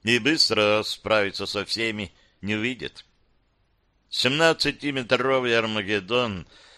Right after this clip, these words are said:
был практически одной высоты с окружающими его в основном пятиэтажными домами. Иногда спина рукотворного монстра слегка возвышалась над более низкими строениями,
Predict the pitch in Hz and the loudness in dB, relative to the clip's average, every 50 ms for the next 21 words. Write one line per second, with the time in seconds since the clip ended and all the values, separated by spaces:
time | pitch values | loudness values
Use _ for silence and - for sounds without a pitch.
0 | _ - 104 147 160 156 123 127 123 120 107 - 143 135 - 131 123 - - 110 | _ -2 0 0 0 0 0 0 0 0 0 -2 -4 -4 -4 -4 -4 -2 -2 -2
1 | 107 104 127 127 117 107 101 - 110 107 101 - _ - 160 147 78 69 - - | -2 0 0 -2 -2 -2 -2 0 0 0 0 -2 _ -8 -6 -4 -4 -6 -8 -10
2 | _ _ _ - - _ - 107 98 - 104 101 90 104 120 127 131 123 120 - | _ _ _ -20 -20 _ -4 -4 -4 -2 -4 -4 0 4 4 6 6 4 2 0
3 | - - - 117 113 104 104 101 101 101 113 120 110 101 95 - - 95 95 104 | -2 -4 -4 -4 -4 -2 -2 -2 0 0 0 0 0 -2 -2 -4 -2 -4 -2 2
4 | 120 120 117 107 - 98 87 - 110 113 110 - 113 117 110 87 90 107 110 107 | 2 2 2 0 -4 -8 -6 -2 0 0 2 4 4 4 4 2 0 -4 -6 -4
5 | 101 110 117 120 123 117 98 69 - - _ _ _ _ _ _ _ _ _ _ | 0 0 0 0 0 -2 -2 -4 -8 -14 _ _ _ _ _ _ _ _ _ _
6 | _ - 113 117 117 113 113 107 110 127 123 110 95 - - - 110 110 107 101 | _ -2 0 2 4 4 2 2 4 4 6 6 6 4 0 -2 -2 0 2 2
7 | 101 98 90 - 101 - - 104 104 104 98 95 95 92 95 98 104 113 113 104 | 2 2 0 -4 -6 -4 -2 -2 -2 0 -2 -4 -4 -4 -4 -2 -2 -2 0 0
8 | - - - - 82 80 - - - - - _ _ _ _ - - - 85 104 | 0 -2 -2 -2 -6 -6 -6 -8 -20 -20 -20 _ _ _ _ -12 -10 -6 -2 -4
9 | 95 - - 110 107 107 104 90 98 101 101 80 87 95 - - 120 120 123 120 | -2 0 4 6 6 8 6 4 2 -2 -6 -6 -6 -8 -4 0 4 6 6 6
10 | 113 101 90 - - - - - - - _ - 92 107 107 101 110 110 107 110 | 6 4 0 -4 -6 -10 -14 -20 -20 -20 _ -4 -2 -2 0 2 2 2 2 0
11 | 113 117 120 120 110 - - - 104 101 101 90 - - 110 110 110 107 107 104 | -2 -2 -4 -4 -4 -4 -4 -4 -6 -6 -6 -6 -6 -2 0 0 0 0 -2 -2
12 | 92 87 85 82 82 87 82 82 82 | -4 -4 -6 -8 -10 -10 -10 -10 -12